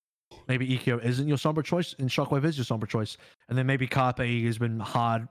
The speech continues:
practicing his Tracer to be good at it again. But, um, Philly, to me, are pretty screwed here. Not just in this matchup, but in all matches. The,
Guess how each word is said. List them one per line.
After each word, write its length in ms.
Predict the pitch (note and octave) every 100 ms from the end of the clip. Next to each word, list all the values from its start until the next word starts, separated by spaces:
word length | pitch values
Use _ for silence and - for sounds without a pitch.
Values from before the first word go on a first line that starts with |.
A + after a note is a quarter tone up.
| -
practicing 440 | B2 A2+ A#2+ A#2+
his 120 | A2+ G#2
Tracer 320 | B2 A2 A2+
to 60 |
be 80 | A2
good 140 | A2 G#2+
at 100 | G#2
it 80 |
again. 300 | G#2+ G#2 G2+ - _ _ _ _ _ _ _ G#2+
But, 380 | G#2+ G2+ - A2+
um, 360 | G2+ G2 F#2+ - _ _ _ _ _ _ _ _ _ _ _ _ -
Philly, 580 | - C#3+ C3 B2+ B2 A#2+
to 180 | -
me, 240 | A#2+ A#2 A2
are 80 | G#2+
pretty 320 | - B2 A2+
screwed 360 | - A#2 G#2+
here. 240 | G#2 A2 G2+ - -
Not 160 | C3+ B2
just 160 | A#2
in 60 | A#2+
this 140 | A#2+
matchup, 360 | B2+ A#2+ C3 A#2
but 100 | A2
in 100 | G#2+
all 160 | G#2+
matches. 400 | G#2 G#2 - G#2+ - - - -
The, 260 | A#2+ B2 A#2+